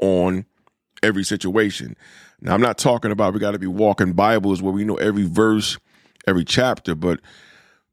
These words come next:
praise God for the invention of technology where we have the ability to pull up the Bible on our phones. We can Google a verse. We can get God's perspective on situations. And as we do that, we become beacons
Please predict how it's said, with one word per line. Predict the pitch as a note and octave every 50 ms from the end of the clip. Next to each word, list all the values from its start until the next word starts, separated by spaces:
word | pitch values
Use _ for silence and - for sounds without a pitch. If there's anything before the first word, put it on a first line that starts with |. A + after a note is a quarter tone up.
| _ _
praise | - - B2+ B2+ A#2+ G2
God | A2 B2 B2+ A#2+ A2 G#2
for | - A2
the | G2 G2+ F#2+ E2 G2+
invention | G#2 F2+ F#2+ A#2+ A#2+ A2+ - A2 G#2 F2+
of | E2+ -
technology | - - G#2 D2 E2+ G2+ A2+ C3 B2+ A#2 G2+ G2+ G2
where | G2 G2+ G2
we | G2+ A2 A2
have | A2+ G#2 F#2+
the | G2+ G2
ability | E2+ G2 G#2+ G#2 G#2 G2 G2+ G2+ F#2+
to | - - G2 F#2+ F#2+ F#2 - - _ _ _ _ _ _ _ -
pull | - B2 B2+
up | A#2+ - -
the | G#2+ F#2
Bible | A2+ A2 A2 A2 G#2+ G2+
on | F#2+ F#2+
our | E2+ E2+
phones. | - - B2 B2 B2+ B2 A#2+ A#2 G#2+
We | G#2+
can | G2 F2+ E2+ D#2+
Google | G2+ B2 A#2+ A2 G#2+ G2
a | F#2
verse. | F2 G#2 A#2+ B2 B2 A#2+ A#2+ - - - - _ _ _ _ _ _ -
We | - C3+ E3+
can | F#3 G3 F#3 D#3+
get | D#3 G3+ - G#2
God's | C3+ C3+ B2+ A#2+ A#2 -
perspective | - G#2+ - - - C#3+ D3+ C3+ - - G#2 G2+ E2+ - - -
on | F#2+ G2+ G2+ G2 G2 G2 F#2+ - _ _ _ _ _ - - _
situations. | - - C3 - - A2 G#2 A#2+ A#2+ A#2+ G#2+ - G#2+ G2 F#2+ - -
And | G#2+ A2 A2 G#2 G2 - - - - - - - _ _ _ _ _ _ _ _ -
as | A#2+ B2 B2 G#2
we | A2 G#2 F#2+
do | F2+ F2+ C#3+ F#3+ G3+
that, | F3+ F3+ E3 E3 C#3+ F#2+
we | A#2+ C3+
become | C3 B2+ B2 - C3+ A#2+ G2+ F#2+
beacons | E2+ D3+ C#3+ D#3 - - C3+ C3+ B2 A#2+ A#2 A#2 - -